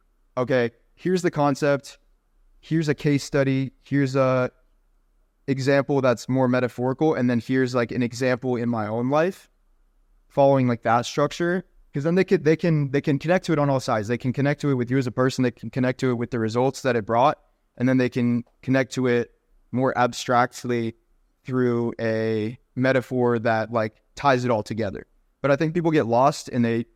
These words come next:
they lose the point of the initial concept when there's too many amorphous examples. Like, I love that shit and I follow it, but I think most people would just, like, they don't understand.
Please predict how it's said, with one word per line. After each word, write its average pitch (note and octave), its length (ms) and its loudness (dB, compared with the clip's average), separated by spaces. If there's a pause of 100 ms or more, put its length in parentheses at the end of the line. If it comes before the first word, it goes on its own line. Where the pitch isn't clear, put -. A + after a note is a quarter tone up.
they A#2+ 380 0
lose D3 400 0
the B2+ 80 -2
point C#3 320 -2
of A#2 160 -2
the A#2 80 0
initial A2+ 560 0 (480)
concept C#3 640 0
when A#2+ 160 0
there's A#2+ 260 0
too D3+ 280 -2
many B2+ 520 0 (480)
amorphous A#2 580 0
examples. G#2 720 -6 (560)
Like, B2+ 240 -4
I C#3 140 6
love C3+ 240 2
that E3 180 0
shit G3+ 300 -2 (480)
and B2 80 -2
I C3+ 120 4
follow G#2 420 -2
it, - 120 -16 (360)
but C3+ 140 2
I C3 100 4
think C#3 200 0
most C3 300 0
people B2+ 240 -2
would A#2 120 0
just, A#2 220 -4
like, G#2+ 140 0 (260)
they A#2 100 -2
don't A#2 200 0
understand. G2+ 520 -6